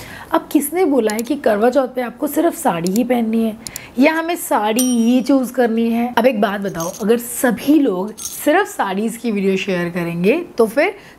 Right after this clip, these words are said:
suits, dresses, लहंगा, मतलब, ये सब कौन share करेगा? आज की video में बहुत amazing look होंगे, जो कि आप लोगों को बहुत पसंद आएंगे।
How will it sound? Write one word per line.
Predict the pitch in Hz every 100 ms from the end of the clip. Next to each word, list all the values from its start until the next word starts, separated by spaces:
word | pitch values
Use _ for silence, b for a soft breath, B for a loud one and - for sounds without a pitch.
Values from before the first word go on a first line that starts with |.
| -
suits, | - 311 349 370
dresses, | 254 220 254 269 269 311 330 262
लहंगा, | 247 247 247 277 294
मतलब, | 294 294 277 202 175
ये | 214 269
सब | 302 294
कौन | 285 269
share | 262 233 202
करेगा? | 190 170 160 - B B -
आज | 247 277
की | -
video | 330 302
में | 302 294
बहुत | 220 240
amazing | 233 202 185 180 240
look | 262
होंगे, | 262 254 269
जो | 269
कि | 220
आप | 240 233
लोगों | 214 220
को |
बहुत | 190 185 240 233 240 233
पसंद | 240 240 202
आएंगे। | 185 190 254